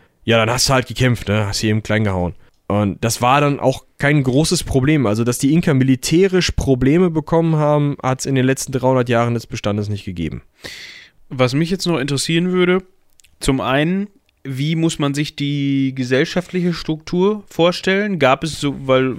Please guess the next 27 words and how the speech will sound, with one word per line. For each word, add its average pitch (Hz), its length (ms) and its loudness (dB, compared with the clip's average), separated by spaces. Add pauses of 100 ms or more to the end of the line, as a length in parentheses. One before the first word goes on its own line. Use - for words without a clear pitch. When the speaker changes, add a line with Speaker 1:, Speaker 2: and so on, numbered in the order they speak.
Speaker 2:
also 127 220 -4
gab 123 220 0
es 143 100 -8
sowas, 139 460 -2
weil 123 100 2
du 131 60 0
eben 127 180 -2
einen 123 240 -2
Hof 147 260 0
angesprochen 147 640 0
hast, 113 200 6
Speaker 1:
Mhm. 160 80 -4 (340)
Speaker 2:
gab 123 220 2
es 151 120 -2
sowas 139 400 0
wie 123 420 2 (300)
verschiedene 139 400 0
Stände, 185 560 4 (280)
Adel? 185 520 2 (600)
Speaker 1:
Ja 123 580 2
und, 135 580 2 (380)
ja, 117 220 2
jein. 107 600 2
Also 101 140 0
es 101 120 -6
gab 123 260 0
schon 143 460 0